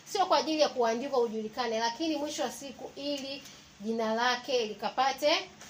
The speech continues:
kutukuzwa. Jambo la pili, hatima yako iko mikononi mwa Mungu. Mahusiano yako na yeye yakikaa vyema, lazima itimie. Tunaona kuna sehemu pale,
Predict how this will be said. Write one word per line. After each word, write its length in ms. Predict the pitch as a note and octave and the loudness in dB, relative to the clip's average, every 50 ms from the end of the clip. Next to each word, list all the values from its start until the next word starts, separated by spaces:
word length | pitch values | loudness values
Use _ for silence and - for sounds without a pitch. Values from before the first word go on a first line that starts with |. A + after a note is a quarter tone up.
| - - - | -18 -14 -10
kutukuzwa. 680 | B3+ A#3 A#3 B3+ A#3+ - - B3+ B3 A#3 G3 G#3 F#3+ F#3 - | -10 -8 -8 -8 -8 -8 -6 -6 -4 -4 -2 -2 -2 0 4
Jambo 240 | F4 G#4 B4+ B4+ A#4+ G4+ | 6 6 8 8 8 8
la 120 | F#4 F4 | 8 6
pili, 560 | F4 - G4+ G4+ F#4+ D#4+ B3 C4+ C#4+ D#4+ D#4 - - - - - - | 6 4 4 4 4 4 2 0 -2 -4 -4 -8 -12 -20 -20 -4 2
hatima 340 | - C#4+ D4 D4 D#4+ D#4 D4+ | 2 4 4 4 4 6 6
yako 520 | D#4 E4 F4+ F#4 F#4+ F#4 F#4 F#4 D#4+ - C#4+ | 8 8 8 6 6 4 4 4 4 4 2
iko 340 | D4+ D#4 - D#4+ D4+ D4 | 0 -2 2 6 6 6
mikononi 760 | B3 A#3+ A#3+ - C#4 C4+ C#4 D#4 E4+ F#4 F4+ F4+ F#4 F#4+ G4 F#4 E4 B3+ | 6 6 2 0 0 2 2 2 2 4 4 4 4 4 2 0 0 2
mwa 160 | B3 A#3+ A#3+ | 2 4 4
Mungu. 420 | B3 B3+ B3+ A#3+ G#3+ A3 G#3 G3 G3 - - - - - - | 4 2 2 0 0 -2 -4 -6 -8 -12 -18 -20 -20 -16 -4
Mahusiano 600 | A#3+ C4 B3+ C4 B3+ - - D#4 C#4 C4 C4+ C4+ C#4+ | 0 2 2 2 2 2 4 4 4 6 6 6 6
yako 600 | D#4+ E4+ F#4 F#4 F#4 F#4 E4+ D#4 D4 D4 D4 - - - - | 8 8 6 6 4 4 6 8 8 8 8 4 -2 -10 -6
na 180 | - A#3+ B3 B3+ | -2 2 4 6
yeye 560 | C4+ D#4 F4 F#4 F4+ D4+ B3+ B3 B3 A#3+ A3+ | 8 10 10 10 10 8 8 8 6 6 6
yakikaa 680 | A#3+ A#3+ A#3 - C4+ A3+ - - D#4+ D#4 D#4 C#4+ B3+ | 6 4 4 2 -2 -8 0 6 8 8 8 8 6
vyema, 540 | A#3+ A3 C#4 C#4 C4+ B3+ A#3 A3 G#3 G#3+ G3+ | 4 4 4 4 6 6 4 2 0 0 0
lazima 1080 | F#3+ G3 G#3 G#3 G3 G3 F#3+ F#3+ F#3+ A#3+ C#4 D4 D4+ D4 C#4 C4+ C4 B3+ B3+ B3 B3 A#3 - - A3 | 0 2 4 4 4 2 0 -4 -6 -6 -4 -2 -2 -4 -4 -2 -2 0 0 0 0 -2 -4 -8 -10
itimie. 720 | G3+ - - - A#3+ G#3+ G#3+ A3 A3+ A3 G#3+ G3 F#3 F#3 - - - - - - - - - - | -10 -8 -8 -6 -6 -4 -4 -2 -2 -2 -2 -2 -4 -6 -10 -14 -20 -20 -20 -20 -20 -20 -10 -6
Tunaona 420 | D4+ D4 D4 D#4 E4+ G4 F#4+ F#4 | 2 4 6 6 6 6 4 2
kuna 260 | F#4 E4 D4 C#4+ C4+ C4 | 2 0 0 0 0 0
sehemu 400 | - D#4+ D4+ D#4 F4 F4+ E4+ D#4 | 0 2 2 2 2 2 0 0
pale, 460 | D#4 E4 E4 D#4+ D4+ C#4+ C#4 C#4 C#4+ | 2 4 6 8 8 8 8 6 4